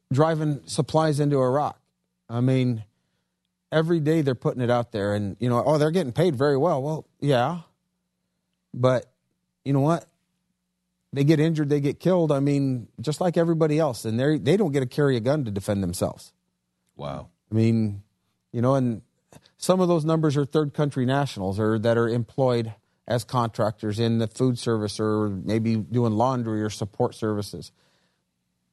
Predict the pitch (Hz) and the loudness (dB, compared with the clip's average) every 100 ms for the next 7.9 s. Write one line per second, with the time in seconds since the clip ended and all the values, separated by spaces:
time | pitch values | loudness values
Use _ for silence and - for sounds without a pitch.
0 | _ _ 139 135 - 127 127 135 151 135 | _ _ -2 0 2 0 2 0 0 -4
1 | 120 117 120 - _ _ _ _ _ _ | -4 -4 -6 -14 _ _ _ _ _ _
2 | _ - 107 101 95 90 90 107 - 107 | _ -6 0 0 0 -4 -12 -16 -6 -2
3 | 107 - _ _ - 127 143 151 151 165 | -2 -4 _ _ -4 2 2 4 2 0
4 | - 151 - 139 - 123 - 185 175 139 | -2 -4 -2 -8 -6 -8 -2 2 2 2
5 | 117 123 131 127 117 - 104 135 139 120 | 0 0 0 -2 -4 -8 0 2 2 2
6 | 127 120 104 - 143 131 - 120 - 120 | 0 0 -2 -2 -2 -2 -8 -10 -2 -2
7 | 113 120 117 - 113 - 117 110 - | 0 0 -2 -2 -2 -2 -6 -6 -10